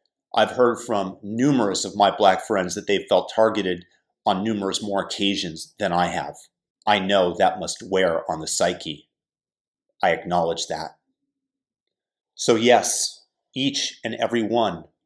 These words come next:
of my Black friends' lives matters. But that doesn't mean that I'm required to or will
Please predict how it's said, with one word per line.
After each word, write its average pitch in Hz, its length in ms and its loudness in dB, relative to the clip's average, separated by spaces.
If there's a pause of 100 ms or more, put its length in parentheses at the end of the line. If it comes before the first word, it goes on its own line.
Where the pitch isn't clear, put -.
(140)
of 104 140 -2
my 107 340 4
Black 101 320 6 (160)
friends' 101 440 -4
lives 90 760 2 (440)
matters. 87 800 0 (520)
But 117 160 2
that 139 240 12
doesn't 151 340 4
mean 131 400 0
that 117 180 8
I'm 110 180 4
required 127 680 6
to 87 320 -6
or 107 260 4
will 104 520 4